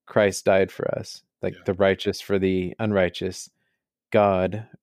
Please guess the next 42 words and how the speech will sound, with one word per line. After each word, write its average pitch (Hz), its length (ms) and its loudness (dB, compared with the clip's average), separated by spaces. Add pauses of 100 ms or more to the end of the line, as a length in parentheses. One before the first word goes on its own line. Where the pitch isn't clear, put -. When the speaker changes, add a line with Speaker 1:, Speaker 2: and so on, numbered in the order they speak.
(100)
Speaker 1:
for 104 160 -2
the 92 100 -4
godless, 92 680 -2 (460)
Speaker 2:
Mm-hmm. - 160 -8
Speaker 1:
um, 95 260 0
knowing 104 800 2
that 110 240 -4
some 101 240 0
of 95 140 4
us 92 200 0
in 92 80 0
the 90 60 -2
future 120 580 0 (220)
<laughs> - 240 -14
would 107 160 2
come 101 240 2
to 101 120 0
repentance. 98 800 -2
But 98 300 4
even 101 360 0
while 101 220 4
we 101 140 2
were 98 160 2
still 101 420 2
as 92 220 0
bad 95 340 2
as 90 160 -4
we 87 100 -4
could - 180 -6
possibly 98 520 -4
be 104 220 -2
in 98 120 0
our 92 100 -4
sin, 95 420 -2 (520)
God 95 440 4 (280)
felt 104 260 2
it 98 180 0
worthwhile 95 540 2
to - 120 -6
die 95 240 2
for - 300 -6
us. - 240 -8